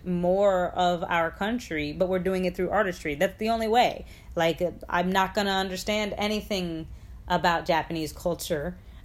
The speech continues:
um, if I don't know and spend some time looking at some anime, um, and understanding, you know, how film and theater has an entire world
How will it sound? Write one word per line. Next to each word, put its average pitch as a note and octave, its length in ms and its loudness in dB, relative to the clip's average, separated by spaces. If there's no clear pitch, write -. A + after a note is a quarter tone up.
um, E3+ 380 2
if F#3 160 2
I F3 140 4
don't E3+ 260 0
know E3 500 0
and F3 120 -2
spend E3 280 -2
some D#3+ 180 -4
time D#3+ 380 -2
looking D3+ 340 -6
at C#3 360 -8
some - 220 -10
anime, C#3+ 520 -8
um, D3+ 420 0
and D#3+ 200 -4
understanding, D3 1000 -6
you D#3+ 120 -4
know, D3 160 -6
how D3+ 640 2
film F3+ 400 2
and D#3 140 -6
theater D#3 640 -2
has A#3+ 540 6
an G#3+ 180 2
entire A3 600 2
world F3+ 760 0